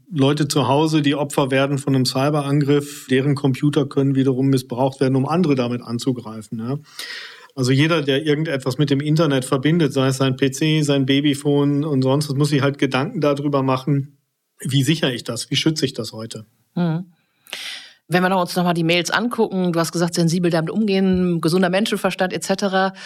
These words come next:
Speaker 2: Jetzt früher war das ja so, die Rechtschreibung war Hanebüchen und dann hat man's weggeklickt im Zweifel. Aber das ist ja alles deutlich raffinierter geworden mittlerweile. Woran erkenne ich denn jetzt die Mail, die im Zweifel die falsche ist?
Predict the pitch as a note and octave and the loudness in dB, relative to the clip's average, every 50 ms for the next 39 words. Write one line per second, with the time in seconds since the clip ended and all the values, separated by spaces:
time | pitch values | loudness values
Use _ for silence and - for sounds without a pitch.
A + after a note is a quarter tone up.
0 | - - - - E3+ D#3 - - - G3+ G#3+ G3+ G#3 G3+ G3 F#3 - G3 F#3 F3+ | -16 -16 -12 -10 -10 -8 -4 0 2 2 2 2 2 2 0 0 0 -2 -2 0
1 | F#3 F#3 F3+ F3 E3+ F3+ - - - F3 F3 F3 E3+ E3+ D#3+ E3+ F#3 G#3 G#3 F#3 | -2 -2 0 0 0 -2 -2 -2 -2 0 0 0 0 0 0 0 0 0 0 0
2 | G3+ G3+ G3 G#3+ G3+ E3 F#3 F3 E3 F3+ E3+ F3 F3 F3 E3+ E3 E3 E3+ E3+ E3+ | -2 0 0 0 0 0 0 0 0 0 0 0 0 0 0 0 -2 -2 -2 -2
3 | - E3+ D#3+ D#3+ G3+ G#3 B3+ F#3+ - - D#3+ D#3+ - D#3 D#3 - - D3 D3 - | -2 -2 -2 -2 0 0 0 -2 -2 -2 -4 -4 -6 -8 -4 -2 -2 -2 -2 -2
4 | D#3 D#3 D#3+ D#3 D3 D#3+ D#3+ - - D3+ D3 E3+ E3+ - - - F3 F#3 F3+ F#3+ | -2 -2 -2 -2 -4 -4 -6 -4 -4 -2 -2 -2 -4 -4 -4 -2 -2 -2 -2 -4
5 | F3 - - - D#3 E3+ F3 - G3+ G#3 A#3+ C4+ C4+ - E3 C#3+ C#3 C#3+ D3 D3+ | -6 -6 -6 -4 -2 -2 0 0 0 0 0 0 0 0 0 0 -2 -2 -4 -4
6 | D#3+ D3 D3+ D3+ D3+ D#3 D#3+ D#3+ E3 E3 D#3+ D#3+ D#3+ D#3+ D#3+ D#3+ D#3 - - - | -4 -2 0 0 0 0 -2 -2 -2 0 0 2 2 2 0 0 -2 -6 -14 -10
7 | - E3 E3 F3 F3+ F#3 E3+ F#3 F3 - - C4 C#4 C4+ B3+ - - F#3+ F3+ E3+ | -6 -4 0 0 0 0 0 -4 -4 -4 -2 0 0 0 0 -2 -2 -2 0 0
8 | E3 D#3+ D#3 - - E3+ D#3+ D#3 D#3 D#3 D#3+ D#3+ D#3 D#3+ D#3+ D#3 D#3 D#3+ D#3 D#3 | -2 -2 -2 -4 -2 -2 0 2 2 2 0 0 0 0 2 2 2 0 0 -4
9 | - - - - - - F3 D3+ - - - D#3+ D#3 D3+ - D#3 D3+ D3+ D3+ D#3 | -10 -18 -18 -16 -8 -6 -6 -6 -4 -4 -2 -2 -2 -2 -2 0 0 0 -2 -4
10 | D#3 - - _ _ _ - E3+ - - D3+ C#3+ - - - - C#3 - - | -8 -12 -18 _ _ _ -12 -8 -6 -4 -4 -2 -4 -4 -6 -8 -10 -12 -14